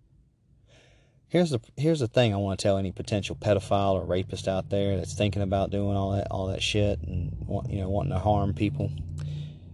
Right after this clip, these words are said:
Uh, besides the scars and everything that you can put on your victims, just know that if you keep your hands to yourself, you might not get stabbed in the fucking heart with a kitchen knife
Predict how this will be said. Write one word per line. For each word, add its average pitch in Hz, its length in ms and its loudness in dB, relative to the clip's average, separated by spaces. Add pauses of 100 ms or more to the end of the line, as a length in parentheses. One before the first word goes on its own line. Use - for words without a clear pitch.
(180)
Uh, 95 320 4
besides 101 480 4
the 92 60 -2
scars 101 580 4
and 90 80 -4
everything 90 360 -6
that 87 140 -4
you 90 120 -6
can 87 220 -6
put 101 200 -2
on 95 100 0
your 90 120 -2
victims, 87 520 -2 (240)
just - 240 -2
know 113 220 8
that 95 200 4
if 90 140 -6
you 113 80 0
keep - 240 -4
your 131 120 0
hands 120 300 2
to 113 100 -4
yourself, - 680 -4 (1040)
you 104 100 2
might 135 300 2
not 151 220 0
get - 160 -2
stabbed 120 360 2
in 98 80 -2
the 90 80 -4 (140)
fucking 101 260 2
heart 107 300 -2
with - 100 -14
a - 40 -10
kitchen 98 360 0
knife 87 380 -8